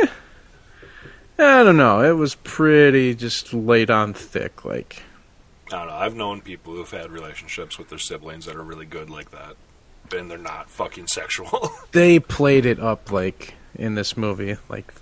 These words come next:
Speaker 1: the way that they shot it and, like, their, like, coy little smiles was like, yeah.
Speaker 2: I, I'm, I'm honestly thinking you read way too much into that. <laughs> You,
Speaker 1: Nah.
Speaker 2: you're a single child, no.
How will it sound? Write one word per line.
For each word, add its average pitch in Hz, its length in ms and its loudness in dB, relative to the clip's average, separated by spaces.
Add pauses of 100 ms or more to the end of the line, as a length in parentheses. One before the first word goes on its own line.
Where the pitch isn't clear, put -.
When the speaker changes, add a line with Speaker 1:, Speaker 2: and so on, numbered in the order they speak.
(640)
Speaker 1:
the 131 180 0
way 143 200 4
that 143 160 0
they 139 120 4
shot 113 420 2
it 120 180 0
and, 113 180 -6
like, 104 160 -4 (380)
their, 110 160 -2
like, 110 220 -4
coy 123 280 2
little 113 200 0
smiles 107 760 -4 (160)
was 107 200 -8
like, - 360 -10 (920)
yeah. 101 680 -2
Speaker 2:
I, 113 160 -4
I'm, 196 100 -8 (160)
I'm 151 160 -6
honestly 123 400 -2
thinking 104 300 -14
you 98 120 -12
read 98 240 -8
way 98 200 -8
too 104 160 -14
much 95 240 -10
into 127 180 -10
that. - 720 -6
<laughs> - 1200 -18
You, 143 120 -6 (1120)
Speaker 1:
Nah. 120 160 0
Speaker 2:
you're 104 80 4
a 95 60 -2
single 113 360 -6
child, 82 320 -10
no. 82 240 -18